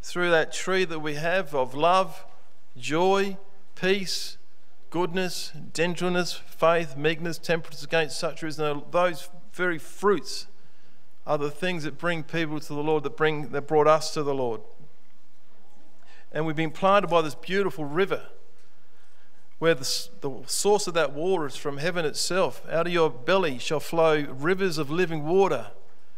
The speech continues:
You know, th-, this water of, coming from heaven, from the very kingdom of God itself, flows in our ho-, in our heart and soul today. And the, uh, soil that we've got,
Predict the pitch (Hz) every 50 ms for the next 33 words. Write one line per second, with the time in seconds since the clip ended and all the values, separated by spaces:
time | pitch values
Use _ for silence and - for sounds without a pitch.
0 | - - - 143 147 143 131 131 127 127 127 123 123 135 139 156 190 196 190 185
1 | 175 147 - - - - 185 190 190 180 165 - 160 156 147 139 156 190 185 180
2 | 180 170 156 151 - - - - 156 156 151 147 143 156 190 185 175 160 - -
3 | 185 185 185 175 170 160 147 131 127 131 160 160 165 156 151 156 139 123 - -
4 | - - 170 180 170 131 - - - - - - - - - - - - - -
5 | - 156 160 165 165 170 170 156 139 - - - - - - - - - - -
6 | - - - - - - - - - - 165 170 165 160 156 147 143 147 156 -
7 | - 160 165 165 160 156 151 143 135 147 160 156 151 143 147 151 - - 165 147
8 | 147 143 139 - 151 147 147 147 147 139 117 110 104 - - - - - - -
9 | - - - - - - - - - - - - - - - 160 160 160 156 160
10 | 156 135 127 147 156 156 156 151 151 147 143 143 139 127 - - - - 190 196
11 | 214 208 208 190 185 160 156 147 131 123 - 143 127 117 113 -